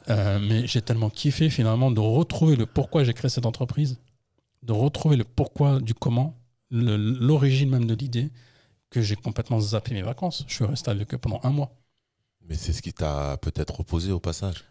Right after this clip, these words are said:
Speaker 1: Ça m'a reposé intellectuellement, ça m'a reboosté au niveau de la motivation. J'ai posté trois, quatre images,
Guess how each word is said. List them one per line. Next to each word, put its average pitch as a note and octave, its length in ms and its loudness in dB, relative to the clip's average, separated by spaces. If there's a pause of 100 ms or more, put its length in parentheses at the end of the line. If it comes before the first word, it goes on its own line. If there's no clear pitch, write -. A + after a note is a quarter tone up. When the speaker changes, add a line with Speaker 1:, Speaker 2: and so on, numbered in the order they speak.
Speaker 1:
Ça - 160 -8
m'a G2+ 140 0
reposé A#2 480 0
intellectuellement, A2 840 -2 (380)
ça - 200 0
m'a G#2+ 200 2
reboosté B2 640 0 (160)
au A#2+ 60 0
niveau A2+ 160 2
de G#2+ 40 2
la G#2+ 80 0
motivation. A2+ 640 -2 (460)
J'ai A2+ 160 -2
posté - 300 -4
trois, - 200 -2
quatre - 240 -2
images, A2+ 460 0